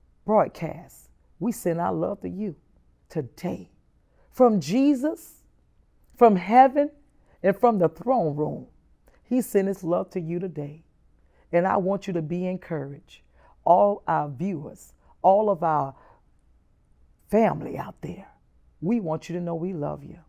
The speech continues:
We thank God for you, you and you. You are special in the eyes of God. And as we go to a passage in the Bible about the book of Ruth,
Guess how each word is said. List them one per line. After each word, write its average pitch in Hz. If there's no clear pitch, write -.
We 170
thank 170
God 160
for 156
you, 143
you 156
and 180
you. 143
You 185
are 135
special -
in 165
the 139
eyes 151
of 151
God. 135
And 240
as 269
we 202
go 254
to 220
a 147
passage 196
in 175
the 151
Bible 180
about 165
the 147
book 175
of 143
Ruth, 180